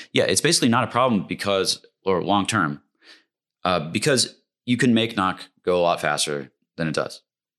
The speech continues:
Uh, and it doesn't need to just completely, you know, scream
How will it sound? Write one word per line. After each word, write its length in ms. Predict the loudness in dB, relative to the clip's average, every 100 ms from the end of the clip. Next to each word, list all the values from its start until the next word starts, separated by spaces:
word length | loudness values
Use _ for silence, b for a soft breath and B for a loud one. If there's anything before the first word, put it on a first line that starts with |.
| _ _ _ -4
Uh, 360 | 0 0 0 -4 -8 -4
and 440 | -2 -2 -4 -6 _ _ _ -4
it 80 | 0
doesn't 240 | 2 4
need 140 | 2
to 160 | 0 -8 _ -8
just 180 | -8
completely, 1080 | -6 -4 -2 0 2 2 4 2 4 0 -4 _ -6
you 80 | -4
know, 60 |
scream 960 | 0 2 2 2 2 4 2 0 -2 -6